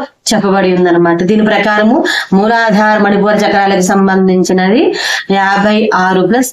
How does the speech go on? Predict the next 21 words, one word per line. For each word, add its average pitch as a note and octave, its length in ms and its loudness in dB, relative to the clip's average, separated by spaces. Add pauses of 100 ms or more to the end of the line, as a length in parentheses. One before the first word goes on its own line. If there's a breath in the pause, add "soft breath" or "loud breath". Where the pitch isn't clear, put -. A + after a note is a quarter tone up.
(100)
యాభై F#3 340 0
రెండు, A3 400 0 (200)
నూట G3 280 0
ఎనిమిది F#3 300 0
అగ్నికి F#3 360 0
సంబంధించిన F#3 540 0
కళలు F3+ 260 0
గాను, G3+ 420 0 (280 loud breath)
స్వాదిష్టాన A3 1040 -2
అనాహత G#3 340 0
చక్రాలకు F#3 540 0
సంబంధించిన F3+ 680 2 (460 loud breath)
అరవై G3+ 340 -2
రెండు G3 300 0
ప్లస్ C#4+ 360 0
యాభై F#3 340 0
నాలుగు, F3 300 2
మొత్తము, G#3 520 0 (260 loud breath)
ఆ, F#3 180 -2
నూట F#3+ 260 0 (400)
పదహారు. F3+ 440 -2